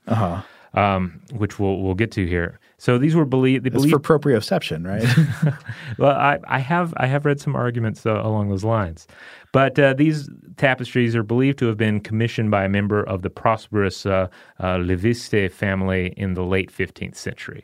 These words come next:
Speaker 1: Mm-hmm.
Speaker 2: Now, there's an excellent episode of, uh, C B C's Ideas podcast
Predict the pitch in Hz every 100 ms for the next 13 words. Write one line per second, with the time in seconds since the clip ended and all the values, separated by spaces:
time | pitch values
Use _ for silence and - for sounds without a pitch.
0 | - 101 90 95 - - - 110 123 123
1 | 135 - 151 - 156 127 113 117 113 113
2 | 107 95 101 101 92 98 92 - 117 107
3 | - 104 98 92 87 98 113 123 135 131
4 | 127 139 135 131